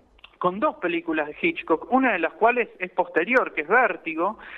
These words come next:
que trata, digamos, una, una temática similar, una cuestión de, de, de, de,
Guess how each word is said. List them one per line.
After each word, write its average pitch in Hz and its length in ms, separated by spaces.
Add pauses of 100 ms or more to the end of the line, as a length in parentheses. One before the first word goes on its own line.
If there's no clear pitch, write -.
(140)
que 147 140
trata, 220 400
digamos, 185 420
una, 185 220
una 175 220
temática 156 840 (360)
similar, 170 500
una 135 640
cuestión 160 420
de, 147 160
de, 135 180
de, 135 180
de, 135 220